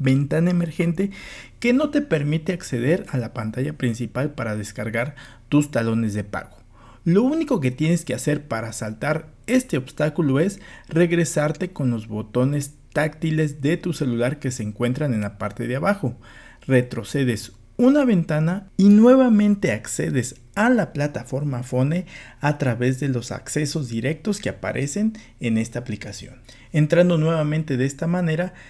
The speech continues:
se elimina esta ventana emergente y así ya podrás descargar tu talón de pago.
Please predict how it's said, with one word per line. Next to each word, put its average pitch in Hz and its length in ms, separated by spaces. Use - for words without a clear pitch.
se 254 440
elimina 139 720
esta 135 420
ventana 113 720
emergente 127 640
y 120 160
así 104 240
ya 110 180
podrás 113 380
descargar 110 640
tu 131 180
talón 104 360
de 98 80
pago. - 360